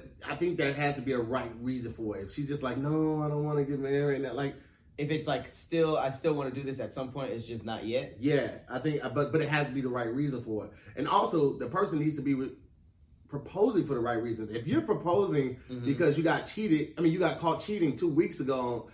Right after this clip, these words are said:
Speaker 1: and you think this is the only way that you can keep her, that's not the right reason.
Speaker 2: Right.
Speaker 1: You know what I'm saying? So, I, I, I don't know.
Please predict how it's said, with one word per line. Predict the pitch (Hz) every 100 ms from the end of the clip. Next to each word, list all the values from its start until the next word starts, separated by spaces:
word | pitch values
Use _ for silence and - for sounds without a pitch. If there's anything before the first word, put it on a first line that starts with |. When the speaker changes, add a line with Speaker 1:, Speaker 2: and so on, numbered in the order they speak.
| -
Speaker 1:
and | 113
you | 151
think | 165 147
this | 156
is | 131
the | 131
only | 143 156
way | 143 143
that | 135 151
you |
can | 139 123
keep | 185 170
her, | 123
that's | 147 127
not | 135 113
the | 110
right | 107 104
reason. | 110 - -
Speaker 2:
Right. | 120 92 - -
Speaker 1:
You | 120
know |
what | 123
I'm | 127
saying? | 123
So, | 113 113 107 104 - - - -
I, | 117
I, | 117 131 - 131
I |
don't | 175 190
know. | 190 -